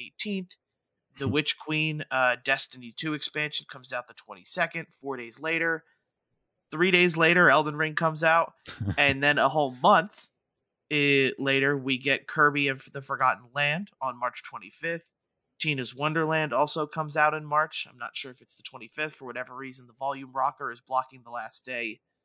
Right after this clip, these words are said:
Speaker 1: that I can see
Speaker 2: <laughs>
Speaker 1: there. We have then, like, Lego Star Wars coming out in April, Forspoken coming out in May.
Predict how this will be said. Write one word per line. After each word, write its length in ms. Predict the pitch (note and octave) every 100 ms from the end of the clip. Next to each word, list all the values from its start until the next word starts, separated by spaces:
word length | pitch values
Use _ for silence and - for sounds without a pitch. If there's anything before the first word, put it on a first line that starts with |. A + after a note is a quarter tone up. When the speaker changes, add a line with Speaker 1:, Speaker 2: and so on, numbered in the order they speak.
| _ F#2 F2+
Speaker 1:
that 80 | G#2
I 60 |
can 160 | - A2
see 180 | F#2 -
Speaker 2:
<laughs> 40 |
Speaker 1:
there. 320 | F#3+ F#3 F3+ - _ _ _ _
We 200 | C#3 D3+
have 380 | C#3+ C#3 C3+ C3
then, 220 | C3+ C3+
like, 220 | C3 B2 B2+
Lego 240 | C#3 C3+
Star 260 | - D#3 D3
Wars 240 | C#3+ C#3+
coming 240 | - C3+ C3
out 120 | C3
in 80 | B2
April, 500 | B2 C3 C3 B2+ _ _ _ -
Forspoken 600 | B2 A2 - D3 C#3 C#3
coming 280 | D3 C3 C3
out 160 | B2+
in 160 | B2+ B2
May. 360 | A#2 A#2 A#2